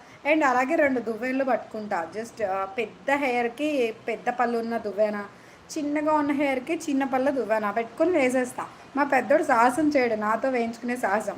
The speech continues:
"అమ్మ, నీతో చేయించుకుంటే గుండు కూడా చేసేస్తా, ప్లీజ్ వద్దు" అంటాడు. చిన్నోడికి ఇంకా అంత స్టైల్ రాలేదు కాబట్టి, so నా చేత చేయించుకుంటున్నాడు. So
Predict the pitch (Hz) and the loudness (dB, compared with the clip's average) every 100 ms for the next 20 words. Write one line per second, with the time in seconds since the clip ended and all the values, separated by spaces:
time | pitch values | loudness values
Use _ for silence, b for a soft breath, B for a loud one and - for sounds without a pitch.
0 | - 196 233 269 254 247 233 220 240 262 | -10 -6 -4 -2 0 0 0 -2 -2 -2
1 | 247 220 226 240 254 233 214 214 247 233 | -2 -4 -2 0 2 0 0 -2 -4 -6
2 | 233 214 180 170 202 247 190 165 196 330 | -4 -2 -4 -4 0 2 2 0 0 -2
3 | B B B B - - 277 311 311 277 | B B B B -12 -2 2 4 2 0
4 | 269 285 247 247 254 226 208 247 240 196 | 4 4 2 -2 -4 0 0 0 0 2
5 | 226 233 202 - - 302 247 220 196 196 | 2 2 0 0 -4 -4 -2 -2 0 -2
6 | 226 - 185 226 - 202 165 160 165 - | -4 -10 -10 -10 -10 -12 -12 -12 -12 -14
7 | - - - - - - - | -20 -20 -20 -20 -20 -8 -2